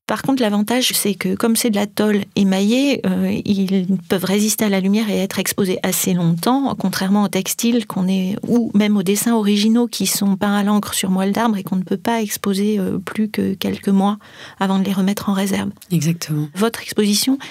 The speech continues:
Speaker 1: est très intéressante parce qu'on suit le déroulé logique, en fait, du traitement de la soie. Et, euh, ce sont des objets qui fonctionnent très bien en masse. <laughs>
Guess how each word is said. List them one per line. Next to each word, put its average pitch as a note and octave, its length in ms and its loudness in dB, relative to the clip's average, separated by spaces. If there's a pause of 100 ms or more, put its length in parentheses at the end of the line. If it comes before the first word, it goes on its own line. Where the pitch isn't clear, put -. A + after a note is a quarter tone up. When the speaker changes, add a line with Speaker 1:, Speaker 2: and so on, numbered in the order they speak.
(160)
Speaker 1:
est - 100 2
très A3+ 180 -2
intéressante G#3+ 500 0
parce G#3 140 -2
qu'on A3 180 2
suit C4 320 0
le A3 160 2
déroulé G#3+ 340 2
logique, G#3+ 420 0
en G3+ 60 2
fait, A3+ 380 -2
du G#3 280 0
traitement G3 440 0
de F#3+ 100 0
la F#3 100 0
soie. A3 320 0 (540)
Et, G3 300 2
euh, F#3+ 100 0
ce G3+ 160 0
sont G#3 140 2
des G3 180 2
objets G#3 220 0
qui - 120 -2
fonctionnent G3+ 440 0 (100)
très G3+ 220 -4
bien A3 420 0 (140)
en G3 100 2
masse. G3 400 2
<laughs> - 40 -12